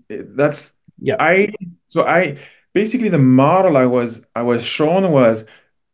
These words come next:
Speaker 1: they made money and they had their own foundation.
Speaker 2: Yeah.
Speaker 1: And my model is my, my, I'm gonna,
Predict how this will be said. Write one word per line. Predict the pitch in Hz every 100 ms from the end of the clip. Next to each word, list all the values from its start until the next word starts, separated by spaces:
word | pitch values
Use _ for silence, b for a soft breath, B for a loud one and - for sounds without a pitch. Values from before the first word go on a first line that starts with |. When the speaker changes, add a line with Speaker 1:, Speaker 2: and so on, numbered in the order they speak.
| _
Speaker 1:
they | 117
made | 120 151 202
money | 180 160 156
and | 143
they |
had | 127 123
their | 123
own | 120 131
foundation. | 123 120 110 104 107 - - _ _ _
Speaker 2:
Yeah. | - 104 B B B _ _ -
Speaker 1:
And | 131
my | 170 202
model | 190 156 156 151
is | 143 127 117 - _ _ _ _ _ _ -
my, | 123 135 151 180 175 _ _ _ _ _
my, | 131 127 131 123 87 90 - -
I'm | 143
gonna, | 170 151